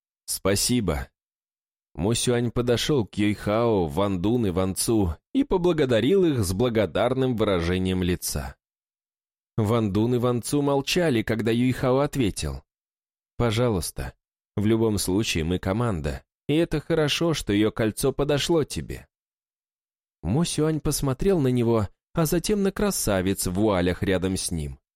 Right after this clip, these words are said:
На его лице внезапно появилась капля игривости, когда он сказал: «Удачи, брат».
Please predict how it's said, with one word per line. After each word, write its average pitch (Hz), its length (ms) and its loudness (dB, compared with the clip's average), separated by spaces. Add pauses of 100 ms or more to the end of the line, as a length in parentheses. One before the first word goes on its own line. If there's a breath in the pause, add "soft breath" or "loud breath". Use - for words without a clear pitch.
(260)
На 78 140 -4
его 208 240 2
лице 247 340 0
внезапно 214 680 0
появилась 139 680 0
капля 117 480 0
игривости, 95 580 0
когда 117 300 0
он 113 120 0
сказал: 87 560 -2 (640)
«Удачи, 131 560 0
брат». 90 480 -4